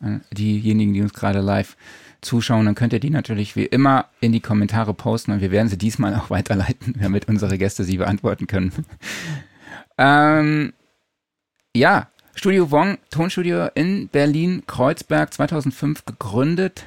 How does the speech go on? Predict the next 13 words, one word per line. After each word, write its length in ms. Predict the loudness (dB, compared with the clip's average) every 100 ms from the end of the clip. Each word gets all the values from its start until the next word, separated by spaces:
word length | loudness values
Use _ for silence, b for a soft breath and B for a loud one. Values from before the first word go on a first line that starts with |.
| -4
Dennis, 440 | 0 2 2 -4 -12 -2
du 140 | 0
bist, 180 | 0 0
glaub 140 | -2
ich, 60 | 0
seit 160 | -2
zweitausendsieben 1600 | 0 -2 0 -2 0 -2 -6 -20 -20 -20 -6 0 2 2 2 -2 0
mit 160 | 0 2
dabei, 380 | 2 4 2
wenn 140 | 2 0
ich 80 | 2
da 140 | 0
richtig 500 | 0 -2 -4 -6 -8